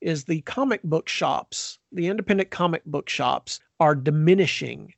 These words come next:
at a rapid rate yearly in comparison to the major chain booksellers that are gaining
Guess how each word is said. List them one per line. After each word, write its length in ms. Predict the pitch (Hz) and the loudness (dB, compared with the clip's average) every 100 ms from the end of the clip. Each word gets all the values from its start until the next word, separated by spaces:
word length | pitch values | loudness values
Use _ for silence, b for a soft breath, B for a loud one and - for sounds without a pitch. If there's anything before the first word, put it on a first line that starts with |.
| _ | _
at 140 | 156 | -2
a 20 | 139 | 0
rapid 440 | 143 165 170 175 | 2 2 2 -2
rate 400 | 165 147 135 - - | 2 0 0 -10 -18
yearly 600 | 185 151 208 294 214 147 | -12 0 4 4 4 2
in 200 | 139 175 | -2 -4
comparison 680 | 160 170 165 156 143 - 143 | -4 -4 0 0 0 -4 -6
to 160 | 139 160 | -4 -4
the 340 | 143 143 139 - | 2 4 4 2
major 520 | 151 151 170 160 170 | -2 4 4 4 0
chain 460 | 139 - 156 147 135 | 0 0 0 0 2
booksellers 840 | 156 220 - - 123 117 - - - _ | 4 2 0 -2 -2 -2 -6 -10 -20 _
that 360 | 165 147 151 - | -2 4 4 4
are 240 | 156 147 | 2 2
gaining 720 | 165 131 180 190 202 139 127 | -2 -2 2 4 2 -2 -8